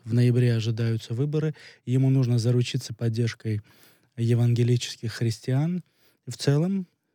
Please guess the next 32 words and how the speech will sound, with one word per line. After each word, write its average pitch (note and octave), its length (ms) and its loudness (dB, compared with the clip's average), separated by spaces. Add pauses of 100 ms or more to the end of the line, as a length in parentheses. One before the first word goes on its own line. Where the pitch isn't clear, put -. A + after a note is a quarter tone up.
(160)
и, B2+ 80 -4
и, A2+ 640 -2
и A#2 380 -2
в - 60 -20
частности, - 540 -4
и A2+ 680 -2
еврейского C3+ 520 0
лобби E3 420 0 (200)
в - 80 -20
С - 120 -8
Ш C3 180 -4
А, C3 180 0 (600)
и B2+ 200 0
эйпека B2 460 0
в - 60 -10
том A#2 180 0
числе, B2+ 420 -4
в D#3+ 120 -16
первую A2+ 320 -2
очередь G#2+ 360 -6
эйпека, A#2+ 520 -4
который A2+ 480 -4 (160)
сегодня A#2 440 0
Трампа A2 360 -2
клюёт. A#2+ 520 -2 (640)
Поэтому D#3+ 540 2 (560)
я C#3 280 4
не E3+ 160 4
верю, D#3+ 280 4
если B2 240 0
честно, A#2 400 -2
что A2+ 360 -4